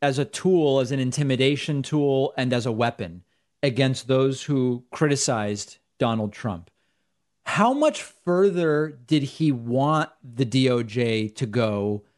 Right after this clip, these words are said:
and the D O J was unwilling to do it? Because he made way more requests than they actually,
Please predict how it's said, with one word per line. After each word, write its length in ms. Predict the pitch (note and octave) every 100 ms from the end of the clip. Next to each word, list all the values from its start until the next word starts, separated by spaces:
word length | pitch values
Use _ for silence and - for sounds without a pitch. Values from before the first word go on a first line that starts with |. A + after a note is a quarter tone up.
| _ _ _ _
and 180 | D#3 C#3+
the 80 | C#3
D 220 | C3 D#3+
O 120 | D3
J 400 | C3 D3 C#3 C#3
was 280 | - C3 B2+
unwilling 580 | C3 B2 C3+ C3+ C3 B2
to 100 | A#2+
do 240 | G2 B2
it? 120 | G#2+
Because 260 | C#3 C3 C3
he 200 | - A3+
made 320 | B3+ G3 F3+
way 240 | B2 C#3+ D#3+
more 260 | D3+ D3
requests 520 | A#2+ - - C#3 -
than 200 | - B2
they 160 | A#2 A#2
actually, 840 | A#2+ B2 - - A#2 A2 G#2+ A2+